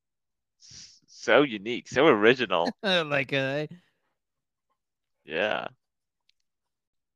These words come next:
Speaker 1: If you could know the absolute and total truth to one question,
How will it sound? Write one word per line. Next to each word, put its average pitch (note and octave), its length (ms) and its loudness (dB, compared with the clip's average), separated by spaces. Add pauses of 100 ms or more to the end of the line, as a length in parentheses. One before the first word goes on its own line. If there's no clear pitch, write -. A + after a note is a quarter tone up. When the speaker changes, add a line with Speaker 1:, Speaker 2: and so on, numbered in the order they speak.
(840)
Speaker 1:
If A2+ 180 -10
you E3 80 -6
could F#3+ 160 -10
know D3+ 220 4
the B2 300 -10
absolute B2 760 0
and G#2+ 160 -6
total E3+ 460 -6
truth - 520 -12 (220)
to A#2+ 140 -8
one A2 240 0
question, - 580 -8